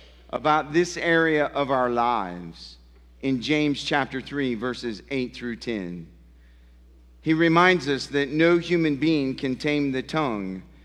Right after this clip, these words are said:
It is a restless evil full of des-, deadly poison.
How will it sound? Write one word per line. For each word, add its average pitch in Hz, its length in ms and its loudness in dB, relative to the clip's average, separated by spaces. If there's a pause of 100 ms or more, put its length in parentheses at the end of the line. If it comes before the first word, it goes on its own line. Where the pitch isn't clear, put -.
(200)
It 160 140 2
is 139 140 0
a 143 80 4
restless 156 580 0
evil 120 400 0
full 147 380 0
of 104 140 -6
des-, 131 340 -2 (180)
deadly 135 360 0
poison. 101 680 -6